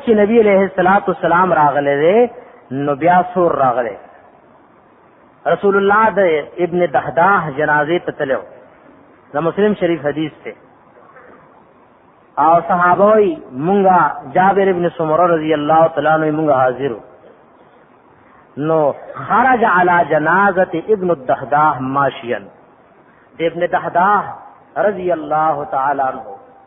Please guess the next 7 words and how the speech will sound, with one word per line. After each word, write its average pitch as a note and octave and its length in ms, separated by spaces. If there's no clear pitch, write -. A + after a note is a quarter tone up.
داغه D3+ 320
جنازې E3+ 560
ته F3 60
رسول D3 300
الله C#3+ 260
پیدل B2+ 460
لاړو. G#2+ 260